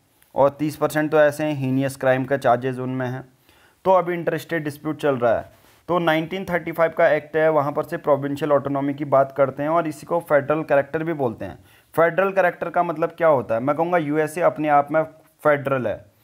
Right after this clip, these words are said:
कि उनके राज्यों की खुद की ऑटोनॉमी होती है, उनके राज्य चाहते हैं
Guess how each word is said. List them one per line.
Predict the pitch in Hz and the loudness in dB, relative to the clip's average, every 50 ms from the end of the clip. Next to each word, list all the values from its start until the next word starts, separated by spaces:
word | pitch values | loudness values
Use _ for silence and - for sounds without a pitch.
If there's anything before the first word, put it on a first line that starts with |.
| _ _ _ _ _ - | _ _ _ _ _ -8
कि | 170 - - _ - - | -8 -8 -8 _ -6 -2
उनके | 151 160 156 160 190 185 | -2 -2 0 2 2 4
राज्यों | 170 160 151 151 143 160 160 | 6 4 2 2 0 -6 -8
की | 156 170 | -8 -8
खुद | 160 - 160 147 - | -10 -10 -12 -12 -10
की | - 160 | -2 0
ऑटोनॉमी | 160 151 139 143 147 151 147 147 147 | 0 0 0 0 -4 -2 -2 -2 -2
होती | 147 147 139 - 156 | -4 -6 -6 -4 -4
है, | 156 | -4
उनके | 156 151 143 156 | -4 -2 -2 2
राज्य | 147 143 139 139 135 139 156 160 | 2 2 2 2 0 -4 -6 -8
चाहते | 156 - - 135 127 131 131 131 - 151 | -6 -4 -2 0 2 2 0 -2 -2 -4
हैं | 151 151 156 160 165 165 160 | -2 -2 -2 -2 -4 -6 -8